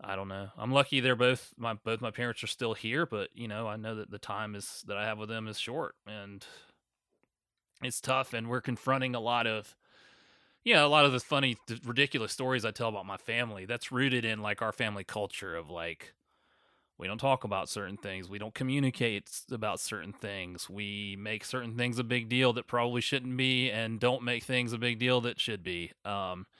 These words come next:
and so I'm kinda dealing with that. My sister and I, m-, pret-, me and my brother too, all, all three of us are kinda taking stock of, like, how, what led us here, and look at who we <laughs> are,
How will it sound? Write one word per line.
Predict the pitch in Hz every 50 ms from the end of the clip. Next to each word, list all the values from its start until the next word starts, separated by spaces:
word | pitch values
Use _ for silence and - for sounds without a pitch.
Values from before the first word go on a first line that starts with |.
| - - - - - - - - _ _ _ _ -
and | 104 101
so | - 120 117
I'm | 110 110
kinda | - 143 131 120
dealing | 101 107 113 110 107 107
with | 101 90 -
that. | 113 104 107 107 107 104 -
My | - 101 98
sister | - - 92 - - 101
and | 101 98
I, | 98 95 92 87 -
m-, | - 98 95
pret-, | - 110 104 -
me | 139 180
and | 190 190
my | 175
brother | 139 135 147 135 117
too, | 107 - - 131 117 107 101
all, | 101 95 95 85 80
all | 107
three | 113 - 127 117 104
of | 95 92
us | 90 -
are | 107 95
kinda | - - 113 98 92 85 - -
taking | - 110 92 92 92
stock | - - - 98 90 92 92 -
of, | 92 78 69
like, | 78 80 80 - - _ - - _ _ - - - _ -
how, | - 135 127 92
what | 117 135 104
led | 110 113 120 120
us | 117 107 - -
here, | 127 113 101 101 95
and | 98 98 98 98 101 -
look | 104 104 98 -
at | 117 - -
who | - 110
we | 98 104 104
<laughs> | 101 - -
are, | 135 117 113 113 107